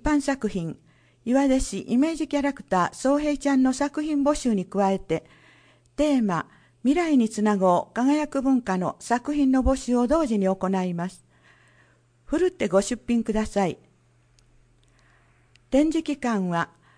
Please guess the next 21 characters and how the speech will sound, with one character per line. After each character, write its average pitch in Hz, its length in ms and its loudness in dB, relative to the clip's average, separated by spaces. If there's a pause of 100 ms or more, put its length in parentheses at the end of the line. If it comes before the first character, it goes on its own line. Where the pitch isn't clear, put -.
(300)
十 285 200 0
一 302 220 -2
月 269 320 -2
三 208 160 0
日 - 340 -4 (160)
日 226 320 -4
曜 254 240 2
日、 170 220 -8 (420)
午 285 220 4
前 226 280 -2 (100)
十 285 260 -2
時 269 120 -2
頃 247 260 0
か 196 180 -4
ら 170 200 0 (180)
午 262 160 2
後 214 160 0
五 240 160 2
時 262 140 0
ま 196 160 0
で、 160 220 -6